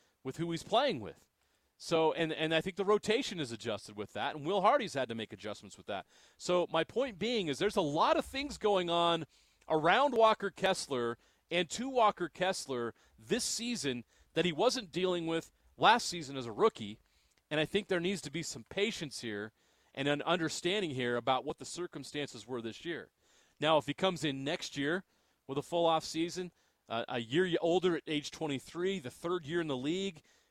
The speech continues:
and you see another slip, then you might start to be more concerned. But if you take into consideration everything that happened this season, I think it's understandable why Walker Kessler didn't take another leap this year, and we'll see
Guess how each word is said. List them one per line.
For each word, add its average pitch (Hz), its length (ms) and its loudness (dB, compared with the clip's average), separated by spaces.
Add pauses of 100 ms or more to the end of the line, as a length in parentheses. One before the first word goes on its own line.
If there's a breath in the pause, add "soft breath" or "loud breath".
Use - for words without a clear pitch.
(120 soft breath)
and 131 160 -2
you 135 80 -2
see 160 200 -2
another 135 340 2
slip, 175 440 2 (760)
then 139 160 -4
you 165 100 -4
might 170 280 0
start 175 240 0
to 143 100 -12
be 160 140 -2
more 156 180 -2
concerned. 147 540 -4
But 123 140 0
if - 120 -8
you 127 80 -12
take 190 300 -4
into 180 100 -4
consideration 139 760 -6
everything 165 380 -6
that 156 120 -8 (260 soft breath)
happened 156 400 -2
this 156 100 -4
season, 160 420 -6 (320 soft breath)
I - 120 -2
think - 260 -4
it's 220 140 -2 (100)
understandable 170 840 0
why 131 180 0
Walker 139 360 -2
Kessler 139 480 -2 (320 soft breath)
didn't 185 320 -2
take 185 260 0
another 147 360 0
leap 139 340 -6 (100)
this 147 300 -8
year, 190 240 0 (640)
and 151 160 -4
we'll 151 100 0
see 190 440 -2